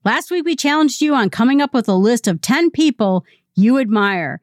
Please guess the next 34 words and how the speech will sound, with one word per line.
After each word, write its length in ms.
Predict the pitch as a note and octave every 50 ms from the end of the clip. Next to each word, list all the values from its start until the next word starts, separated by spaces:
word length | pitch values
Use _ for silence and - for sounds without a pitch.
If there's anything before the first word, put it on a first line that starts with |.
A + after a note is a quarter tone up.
| _ _ _ _ -
and 120 | A3 G3+
starting 500 | - - - - B3 C4 C#4+ F4 F#4 F4
your 120 | E4+ E4+ D#4
journal 400 | A#3+ - C4+ C4+ C#4 C#4+ C#4 C4+
of 120 | C4 A3
geniuses. 800 | F#3 - G#3 G#3+ A3 G#3+ F#3+ E3 - - D#3+ C#3+ D3+ - - - _ _ _ _ _ _ _ _ _ _ _ _ -
Who 140 | C#4+ E4+
could 180 | D#4+ - G#4 E4+
you 140 | F#4 F#4+ E4+
take 420 | - - A#3+ A3 G#3 G3 - _ _ -
and 220 | G#3+ G#3 G#3+ G3+
really 280 | G3+ B3+ D4+ E4+ F4 E4+
use 420 | C4 A3+ A3+ C#4+ D4 C#4 C4 A3
the 160 | - - G3
lessons 540 | F#3 F#3+ G3 A3 C4+ D#4 - - F4+ E4 D4
that 180 | D#4+ D4+ C4+ -
they've 200 | C#4 C#4 C4+ A#3
learned 300 | A#3+ A#3 A#3+ B3 A#3+ A#3
in 80 | A#3+
their 160 | A#3+ A#3+ A#3 A#3
lives, 560 | A3 G#3+ A3 A3+ A3 A3 A3 A3+ G#3+ G3+ - _ _ -
the 80 | - E3
traits 420 | - - - G3+ A#3 C#4 C#4+ - -
that 120 | D4 C4
they 120 | - C4 A#3+
have 240 | A#3+ A#3+ A3+ A3
in 100 | A3 A3+
their 160 | A3 A3 G#3+ G#3
lives 420 | G#3+ G#3+ G#3+ G#3 G#3 G#3 F#3+ - -
to 100 | - -
make 460 | F3+ E3+ E3+ F3+ G3 A3+ A#3 - -
your 160 | - A3 G#3+ G#3+
life 300 | G#3+ G3+ G3+ G3 - -
better, 400 | G3 F3+ E3+ D#3+ D3 G#2 - -